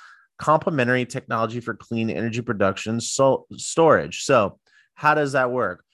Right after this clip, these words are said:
When, okay, hold on, let me read this one too. Bitcoin miners as a flexible load option could potentially help solve much of these intermittency and congestion problems, allowing grids to deploy substantially more renewable energy.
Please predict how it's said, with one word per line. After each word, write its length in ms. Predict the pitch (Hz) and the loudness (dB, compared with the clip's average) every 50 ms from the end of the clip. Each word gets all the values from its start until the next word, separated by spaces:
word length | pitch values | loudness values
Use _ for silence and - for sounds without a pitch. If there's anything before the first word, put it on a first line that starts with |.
| _ _ _ | _ _ _
When, 520 | 123 131 131 135 135 131 131 127 127 113 - _ _ _ _ _ _ _ _ _ _ _ _ _ - | -10 -8 -6 -6 -4 -6 -6 -6 -8 -10 -14 _ _ _ _ _ _ _ _ _ _ _ _ _ -10
okay, 280 | 120 110 - 123 110 | -10 -8 -6 -4 -4
hold 180 | 107 107 117 107 | -4 -2 -2 -2
on, 120 | 104 101 | -2 -2
let 100 | 104 104 | -2 -2
me 80 | 110 107 | -4 -4
read 260 | 104 104 107 101 98 | -2 -4 -4 -4 -4
this 180 | 104 98 - - | -6 -6 -6 -6
one 140 | 104 95 95 | -8 -8 -6
too. 180 | - 107 95 | -4 -4 -2
Bitcoin 420 | 92 90 139 143 143 - 185 170 135 | 0 2 0 2 2 2 2 4 4
miners 400 | 123 120 123 127 131 127 123 123 | 4 4 6 6 4 4 2 4
as 220 | 117 107 104 101 | 2 2 4 2
a 80 | 107 - | 0 -2
flexible 500 | - - 127 127 - - 139 131 120 110 | 0 2 0 2 0 -2 -6 -6 -4 -2
load 280 | 110 110 120 120 113 | 0 2 2 2 2
option 340 | 104 98 98 95 - 110 107 | 2 2 0 0 -4 -8 -10
could 240 | - - 131 135 131 | -8 -6 -6 -4 -4
potentially 480 | 143 135 - 131 123 120 - 123 117 | -6 -6 -4 -4 -4 -4 -4 -4 -4
help 340 | 107 104 110 110 110 107 - | -2 0 2 2 2 0 -2
solve 520 | - - - 107 101 98 98 98 98 95 - _ _ _ _ _ - | -6 -6 -2 0 2 2 2 2 0 -2 -6 _ _ _ _ _ -4
much 220 | 123 127 127 - | -4 -4 -4 -4
of 80 | 156 127 | -6 -6
these 220 | 131 127 117 123 | -4 -6 -6 -6
intermittency 1000 | - 110 113 110 110 - 139 117 107 107 104 71 107 104 - - 107 104 92 95 | -8 -8 -8 -8 -6 -4 -2 -2 0 -2 -2 -4 -6 -8 -6 -6 -4 -4 -4 -4
and 100 | 95 - | -6 -4
congestion 520 | - 107 101 - 131 139 135 - - 113 | -4 -6 -2 0 0 0 2 0 -4 -6
problems, 340 | - - 104 101 101 104 107 | -4 -2 -2 -2 -2 -4 -6
allowing 420 | 107 101 101 107 110 110 110 104 | -4 -2 0 2 2 2 2 0
grids 380 | 98 - 123 135 135 127 117 - | -2 -2 -2 -2 -2 -2 -4 -8
to 80 | - 113 | -10 -8
deploy 480 | 113 104 - - 113 113 110 110 110 101 - - - - _ | -8 -8 -6 -4 0 2 2 2 2 0 -2 -8 -20 -20 _
substantially 640 | - - 120 107 - - 127 127 120 - - 131 120 | -14 -12 -10 -6 -2 0 0 0 0 0 -2 -2 0
more 240 | 107 101 101 101 101 | 0 0 0 -2 -2
renewable 360 | 101 98 98 101 98 107 113 | -2 -2 -4 -4 -4 -2 -2
energy. 460 | 117 127 131 120 101 95 90 87 - | -2 -2 -2 -4 -6 -8 -10 -12 -16